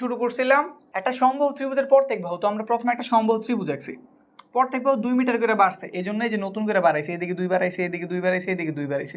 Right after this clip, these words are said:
নতুন একটা ক্ষেত্রফল হইলো। এখন বইলা দিছে আমাদের এই যে এটুক বাড়ানোর ফলে ক্ষেত্রফলটা এটুক বৃদ্ধি পাইছে। তো লিখতাছি, প্রথম যে ত্রিভুজটা তার বাহুর দৈর্ঘ্য এ, তার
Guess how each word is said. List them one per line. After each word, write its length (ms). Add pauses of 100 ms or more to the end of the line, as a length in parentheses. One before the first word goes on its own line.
নতুন 160 (100)
একটা 180
ক্ষেত্রফল 420
হইলো। 200 (380)
এখন 240 (100)
বইলা 260
দিছে 220
আমাদের 280 (460)
এই 120
যে 100
এটুক 140 (100)
বাড়ানোর 360
ফলে 200
ক্ষেত্রফলটা 420
এটুক 200
বৃদ্ধি 260
পাইছে। 220 (240)
তো 140
লিখতাছি, 380 (400)
প্রথম 320
যে 120
ত্রিভুজটা 480
তার 160
বাহুর 220
দৈর্ঘ্য 200 (120)
এ, 20 (680)
তার 120